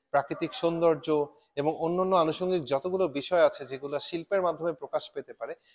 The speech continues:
সেই বিষয়বস্তুগুলোকে দেশে এবং দেশের বাইরে শিল্পের মাধ্যমে তুলে ধরা। তো সেই আশা থেকে, সেই প্রত্যাশা থেকে এবার আমরা অস্ট্রেলিয়ার মেলবোর্ন, অস্ট্রেলিয়ার যে সাংস্কৃতিক রাজধানী মেলবোর্নে আমরা এই প্রদর্শনীর আয়োজন করেছি।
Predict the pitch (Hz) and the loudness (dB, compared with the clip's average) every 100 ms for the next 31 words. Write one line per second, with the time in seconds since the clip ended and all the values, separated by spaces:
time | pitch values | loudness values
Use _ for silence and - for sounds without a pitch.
0 | _ - 208 165 156 180 165 - 175 160 | _ -2 0 0 -2 -4 -4 -6 -4 -2
1 | 151 165 156 _ 107 107 147 - 208 170 | -2 -4 -8 _ -8 0 2 2 0 0
2 | 151 127 117 - 147 120 107 131 - - | 0 -2 -4 -2 -2 0 -2 -4 -8 -8
3 | - 202 196 214 175 143 147 147 131 113 | -4 -2 0 0 2 0 -2 -6 -4 -4
4 | 110 101 107 _ - - - 190 202 180 | -4 -6 -6 _ -14 -10 -4 0 0 -2
5 | - _ - 147 - 180 180 190 175 180 | -8 _ -6 -4 -2 -2 -2 -6 -2 -2
6 | 170 147 - 151 160 - 160 160 139 139 | -2 -4 -8 -10 -12 -12 -4 -2 2 2
7 | 131 123 127 127 120 _ 127 - 156 147 | 0 -4 -4 -2 -4 _ -4 -2 -2 0
8 | 147 143 131 _ 127 139 135 147 143 131 | 2 0 -2 _ -4 -4 2 0 0 -6
9 | - 117 - 135 127 131 139 135 - 151 | -10 -10 -6 -4 -4 -6 -6 -6 -6 -8
10 | 147 135 131 - 135 123 117 113 120 120 | -8 -4 -4 -4 -10 -6 -8 -6 -6 -6
11 | 113 113 110 107 101 _ _ - 131 127 | -8 -8 -10 -12 -18 _ _ -6 -4 -4
12 | 143 135 120 110 123 110 104 - | -4 -2 0 0 -4 -6 -6 -6